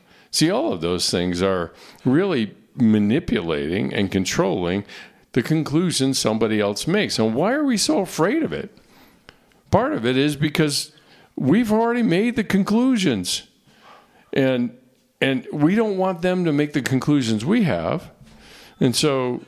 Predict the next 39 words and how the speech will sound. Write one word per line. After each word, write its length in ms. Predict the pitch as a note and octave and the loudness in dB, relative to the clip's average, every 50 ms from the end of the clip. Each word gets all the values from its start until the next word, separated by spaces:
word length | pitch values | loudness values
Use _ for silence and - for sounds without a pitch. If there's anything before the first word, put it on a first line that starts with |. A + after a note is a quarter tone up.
| - - - - - _ _ _ _ _ - | -16 -18 -18 -20 -20 _ _ _ _ _ 0
you 100 | - B2+ | 0 2
know, 140 | A2 G2+ G2+ | 2 2 2
we, 340 | A#2 B2 C3 C#3+ - - - - | 2 2 2 0 -2 -4 -4 -2
we, 180 | A#2+ A2+ A2 F2+ | 0 0 0 -2
we 300 | - - B2+ A#2+ A2+ G#2+ | -2 -2 0 2 2 4
want 300 | A2 A2+ A#2 A2+ A2 A#2+ | 4 2 2 0 0 0
them 180 | A#2 A2 G#2+ | 0 0 2
to 80 | G2+ G2 | 2 2
make 220 | G2+ G2+ F#2+ - | 2 0 0 -2
the 80 | - G2 | -2 0
right 280 | F#2 F#2+ G2 A2 - | 0 0 0 -2 -4
ones, 440 | - D#2 D#2+ E2+ - - - - - - - | -4 -4 -4 -4 -4 -6 -8 -8 -12 -6 -2
even 300 | - B2 A2 G#2+ G2+ G2 | 0 2 2 2 2 2
though 260 | F#2 F2+ F#2 G2+ G#2+ | 2 2 2 0 -2
we 240 | G#2 G2 G#2 G#2+ G#2 | 0 2 2 2 4
don't 240 | F#2+ F2 F2 F2 F2 | 2 0 0 -2 -4
agree 260 | D#2 E2+ F2+ F#2+ F#2+ | -2 0 0 0 2
with 160 | F2 E2+ D#2+ | 0 0 -2
them 180 | E2 E2+ E2+ F2 | -2 0 0 0
anyway. 380 | F#2 G2 F#2 E2 E2+ F2 G2+ | 0 0 0 0 0 -2 0
I 80 | A#2+ A#2+ | 0 2
mean, 180 | A#2+ B2 B2+ | 2 2 2
it 140 | B2+ A#2 A2+ | 0 0 0
really, 380 | C3 D3 C#3+ A2 G2 F#2+ F#2+ F#2+ | 0 0 2 0 0 -2 -2 -2
if 160 | G2 F#2 G2 | -2 -2 -2
it 160 | A2+ G#2+ G#2+ | -4 -4 -2
really 240 | A#2 B2+ B2+ A#2+ G#2+ | 0 0 0 0 -2
came 260 | - - A2 G#2 G2+ | 0 0 0 2 2
right 160 | G2 F#2+ F2+ | 0 0 0
down 220 | - - F#2 F2+ E2 | 0 -2 -2 -2 0
to 200 | - A2 G2+ F2+ | 0 0 2 2
it, 140 | E2+ E2 - - - - - - - - | 0 -2 -6 -10 -16 -16 -14 -16 -8 -6
somebody 400 | - - C3+ B2 A#2+ A2+ G#2+ F#2+ | -2 0 2 2 2 2 0 0
said 280 | - - A#2+ A#2 G#2 F2+ | 0 0 0 0 0 0
to 60 | G2 | 0
you, 340 | F#2+ F#2 F2 F2+ F2+ F2+ F2 - - - - - | 0 2 2 2 2 0 -2 -6 -12 -20 -4 0
you 100 | - A2+ | 2 2
know, 120 | G#2 G2 | 2 2
"I, 300 | F#2+ A2 A2+ A#2+ A#2+ A#2 | 2 0 0 0 -2 -2